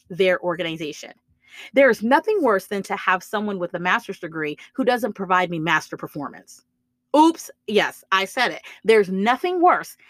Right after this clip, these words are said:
than to having someone with a master's degree in whatever area in space that they are now to have mastered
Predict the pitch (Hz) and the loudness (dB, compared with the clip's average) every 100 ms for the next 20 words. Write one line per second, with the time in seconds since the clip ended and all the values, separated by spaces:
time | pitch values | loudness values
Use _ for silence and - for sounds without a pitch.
0 | - 202 208 196 220 254 311 - 294 240 | -2 0 0 -2 -4 -2 -2 -2 -4 -2
1 | 185 175 - _ 220 220 220 214 - 381 | -4 -4 -12 _ -4 -2 -2 -2 -2 -2
2 | 202 175 170 151 147 - _ 233 202 190 | -6 -8 -12 -12 -14 -14 _ -2 0 0
3 | 196 226 320 359 - 269 285 285 277 226 | 2 2 2 0 0 2 2 2 2 -2
4 | - - 185 185 196 190 208 226 208 185 | -6 -4 -4 -4 -8 -6 -4 0 -2 0
5 | 208 220 - 208 196 180 180 185 262 - | -2 -2 -6 -2 -2 -2 -2 0 0 -6
6 | 135 135 | -10 -10